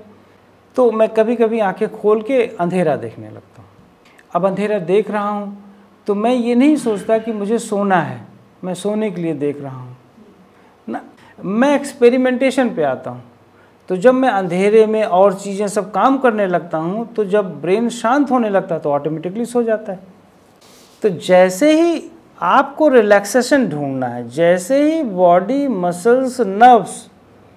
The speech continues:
ब्रेन की रिलैक्स होने लगती हैं, या तो आप,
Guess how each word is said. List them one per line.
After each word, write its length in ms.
ब्रेन 520
की 200
रिलैक्स 560
होने 220
लगती 400
हैं, 460
या 320
तो 180
आप, 520